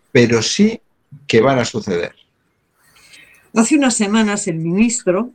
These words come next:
Speaker 2: hizo una visita a Mauritania y en la agenda estaba la cooperación. Y al final ha salido un vuelo con ese destino. Así que cuando pasan estas cosas nos empezamos a preocupar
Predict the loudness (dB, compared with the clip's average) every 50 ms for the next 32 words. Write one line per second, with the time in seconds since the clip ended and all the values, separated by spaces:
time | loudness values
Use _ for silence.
0 | _ _ -10 -4 -2 0 0 2 0 0 -2 -2 -4 -2 0 -2 -2 -2 _ -8
1 | -6 0 0 0 2 2 0 -2 -4 -2 0 0 0 0 -2 -6 -6 -8 -10 -12
2 | _ _ _ _ -20 _ _ _ 2 4 4 4 4 2 0 -2 -4 -2 0 0
3 | 0 0 -2 -2 -4 -4 -6 -4 -2 -2 0 0 -2 -2 -2 -4 -6 -8 _ -2
4 | -2 -2 -2 -4 -4 -4 -6 -4 -4 -6 -8 -10 -10 -10 -10 -10 -10 -10 -14 -18
5 | _ _ _ _ _ _ -20 -20 -20 -20 -20 -20 -6 0 0 2 2 2 -2 -2
6 | -2 0 0 2 2 0 0 -2 -2 -4 -4 -4 -6 -6 -4 -4 -4 -4 -6 -6
7 | -8 -10 -8 -6 -6 -4 -2 -2 -2 -2 -4 -6 -8 -8 -4 _ -4 -2 -2 -4
8 | -4 -4 -4 -4 -4 -6 -2 0 2 2 2 0 -8 -10 -12 -18 _ _ -20 -20
9 | -20 -20 _ _ _ -6 -4 0 0 -2 0 0 -2 -2 -2 -6 -6 -4 -4 -6
10 | -6 -4 -2 -2 -2 -2 -2 -4 -2 -2 -4 -4 -4 -4 -6 -4 _ -2 -2 -2
11 | -2 -6 -6 -8 -8 -12 -14 _ -6 -2 -2 -2 0 -2 -2 -2 -2 -4 -2 0
12 | 0 0 0 -2 -2 -2 -2 -4 -2 -4 -2 -2 -2 -2 -4 -6 -4 -2 -2 -2
13 | -2 -4